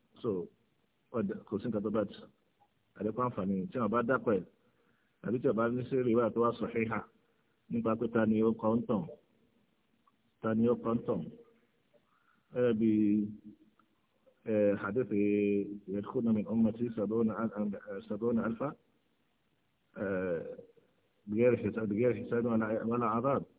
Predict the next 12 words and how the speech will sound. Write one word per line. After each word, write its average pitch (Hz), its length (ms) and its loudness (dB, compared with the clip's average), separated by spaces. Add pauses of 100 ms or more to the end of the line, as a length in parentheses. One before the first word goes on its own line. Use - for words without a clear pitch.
(840)
So, 113 60 -4
tá 120 120 -2
Nábì 117 200 2
sọ. 101 160 -2 (1300)
A 127 180 -8
ti 120 100 -6
máa 120 140 0
hadith 120 260 2
yẹn, 113 100 2
ìgbà 107 120 2
tó 127 140 2
parí, 123 320 4